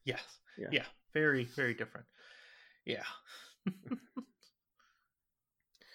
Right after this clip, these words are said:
Speaker 2: So, um, she, Peggy hit the Dottie in the head with a bag of coins.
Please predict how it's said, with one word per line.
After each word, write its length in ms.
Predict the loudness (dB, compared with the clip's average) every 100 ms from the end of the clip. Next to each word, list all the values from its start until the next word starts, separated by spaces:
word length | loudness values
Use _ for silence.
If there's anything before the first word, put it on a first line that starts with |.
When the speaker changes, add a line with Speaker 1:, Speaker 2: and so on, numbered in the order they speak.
| -20 -18 -20 -20 _ -12
Speaker 2:
So, 380 | 2 6 8 8
um, 480 | 8 10 8 4 -2 -10 -16 -16 _ _ _ _ _ _ _ _ _ _ _ -8
she, 340 | 0 8 8 8
Peggy 320 | 8 8 10 8
hit 120 | 8
the 80 | 8
Dottie 480 | 10 12 12 10
in 220 | 8 6 8
the 80 |
head 160 | 12 12
with 140 | 12
a 40 | 10
bag 180 | 8 6
of 80 |
coins. 520 | 4 2 2 -4 -8